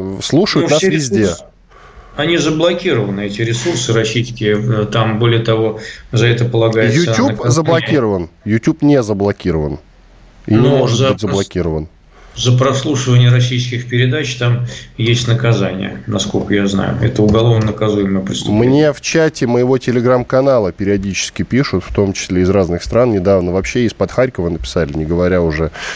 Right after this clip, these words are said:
Speaker 1: Из Латвии писали в свое время, из Литвы, отовсюду писали. Самыми разными словами говорили, что никто там их не прижимает.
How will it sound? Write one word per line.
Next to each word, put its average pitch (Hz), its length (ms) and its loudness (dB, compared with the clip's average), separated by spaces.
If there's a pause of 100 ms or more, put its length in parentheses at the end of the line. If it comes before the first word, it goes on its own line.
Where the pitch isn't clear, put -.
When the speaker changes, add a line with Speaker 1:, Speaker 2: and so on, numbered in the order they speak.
(120)
Speaker 1:
Из 95 120 2
Латвии 120 380 0
писали 98 400 -4
в - 80 -14
свое 90 240 -2
время, 87 320 0
из 82 100 -2
Литвы, 104 420 2
отовсюду 98 500 -2
писали. 78 520 -6
Самыми 90 380 0
разными 87 400 0
словами 101 440 2
говорили, 92 400 0
что - 220 -6
никто 87 240 -2
там 85 180 -4
их - 120 -8
не 87 80 -2
прижимает. 147 720 2